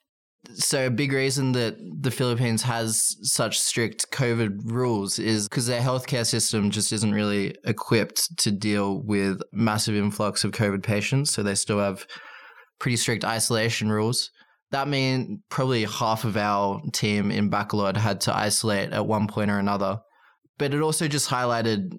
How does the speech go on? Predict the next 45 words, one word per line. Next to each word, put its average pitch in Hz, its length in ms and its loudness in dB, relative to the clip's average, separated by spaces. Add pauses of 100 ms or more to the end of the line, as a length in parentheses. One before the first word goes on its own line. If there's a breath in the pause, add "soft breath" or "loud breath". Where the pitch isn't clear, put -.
(120)
mm, - 720 -12
for - 200 -6
me 123 180 0
as 117 120 0
an 113 80 0
Australian, 113 720 0 (580 loud breath)
how 139 260 0
good 123 340 -2
the 135 80 0
healthcare 123 420 0
system 117 380 0
here 117 380 0
is 127 420 0 (100)
and 110 240 0
how 117 440 0
quickly 117 480 0
we've 110 140 0
been 110 120 0
able 110 320 0
to 107 480 0 (440 loud breath)
get 117 160 -2
over 113 240 2
and 110 140 2
move 110 220 0
past, 110 580 0
like, 107 360 0
a 127 100 -2
global 113 380 0
pandemic, 113 720 -2 (560 soft breath)
which 135 300 0
you 143 60 0
don't 143 160 0
really 135 220 2
realize 120 400 0
until 110 240 0
you 104 140 2
go 104 180 2
to 107 240 0
a 101 60 0
place 104 300 0
like 98 140 -2
Philippines, 104 600 0
where 110 240 0
it's 107 140 0
still 107 380 0